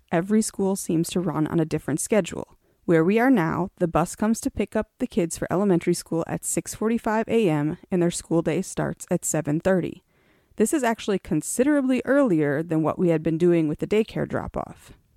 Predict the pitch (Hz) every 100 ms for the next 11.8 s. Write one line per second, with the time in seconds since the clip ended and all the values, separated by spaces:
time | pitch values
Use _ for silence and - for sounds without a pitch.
0 | _ _ 196 214 285 - 170 165 170 -
1 | 180 170 156 - 139 180 277 - 262 233
2 | 214 214 208 214 - 175 160 143 151 -
3 | 170 170 196 254 262 220 185 - 208 196
4 | 190 180 165 156 - 139 - 170 175 208
5 | 285 302 302 285 262 - 226 196 170 156
6 | 170 165 190 175 180 180 156 156 196 214
7 | - 185 175 160 156 147 156 170 220 -
8 | 190 180 - 165 165 - - - - -
9 | - _ _ _ _ _ _ _ 208 196
10 | 220 269 262 220 - 233 165 160 160 -
11 | 160 - 156 147 55 58 - -